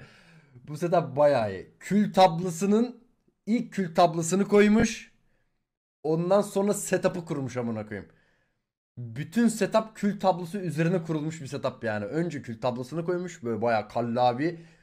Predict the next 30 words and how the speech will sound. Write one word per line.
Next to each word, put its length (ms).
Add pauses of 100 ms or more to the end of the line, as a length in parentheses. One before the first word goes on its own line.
(180)
Bu 180
bir 260
büyük 340
baba 220
kül 180
tablosu 400
bu 120
arada. 320 (520)
Babaannemle 800
büyük 280
babamın 320
kullandığı 500
kül 180
tablosu. 640 (520)
Onu 300
koymuş. 640 (400)
Üzerine 500
dizmiş 340
bütün 280
böyle 180
setup'ı. 480 (920)
Tabii 220
kristal 480
küllük. 420 (840)
Kristal 400
küllük. 420 (120)
Venator 420
izliyor. 300
Artı 320
puan. 340